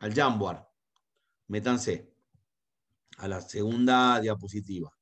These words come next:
Escribir la reacción de formación de los siguientes óxidos. Ahí yo les estoy dando... Ah, bueno, el ferroso es hierro que actúa con dos, con más dos. Potasio,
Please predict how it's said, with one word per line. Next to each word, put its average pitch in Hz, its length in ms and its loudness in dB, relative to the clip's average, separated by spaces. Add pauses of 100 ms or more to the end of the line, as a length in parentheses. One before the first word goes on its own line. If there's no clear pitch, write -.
(880)
Escribir 120 440 2
la 160 100 4
reacción 143 460 2
de 151 100 2
formación 123 540 0
de 165 80 0
los 139 180 0
siguientes 127 520 0
óxidos. 98 680 -2 (480)
Ahí 101 180 -6
yo 127 140 4
les 139 100 8
estoy 135 260 2
dando... 139 760 2 (280)
Ah, 131 140 2
bueno, 131 340 4 (260)
el 110 120 -2
ferroso 185 540 4
es 170 220 0
hierro 185 480 4
que 139 80 -2
actúa 156 340 0
con 131 220 0
dos, - 420 -6
con 90 160 -10
más 113 160 -4
dos. 92 320 -8 (600)
Potasio, 170 800 4